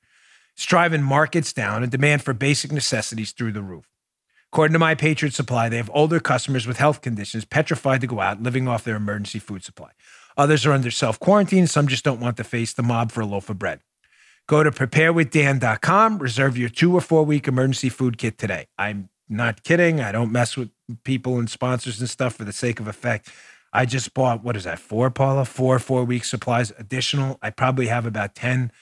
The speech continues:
uh, I'm not kidding. I pay for 'em. I don't ask Patriot Supply for freebies. It matters that much to me.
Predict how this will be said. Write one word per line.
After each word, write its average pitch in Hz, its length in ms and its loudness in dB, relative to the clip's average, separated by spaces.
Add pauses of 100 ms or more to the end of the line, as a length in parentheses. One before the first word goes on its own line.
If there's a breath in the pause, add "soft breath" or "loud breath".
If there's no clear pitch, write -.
(300 soft breath)
uh, 110 140 0
I'm 113 80 0
not 147 220 2
kidding. 113 280 -6
I 90 80 -6
pay 139 240 -2
for 131 240 0
'em. 131 80 0
I 120 80 0
don't 113 160 -2
ask 123 220 -6
Patriot 120 360 -2
Supply 117 280 -4
for 110 120 -12
freebies. 120 480 -2
It 104 60 -10
matters 110 340 -6
that 107 140 -6
much 95 260 -10
to - 60 -20
me. 78 160 -20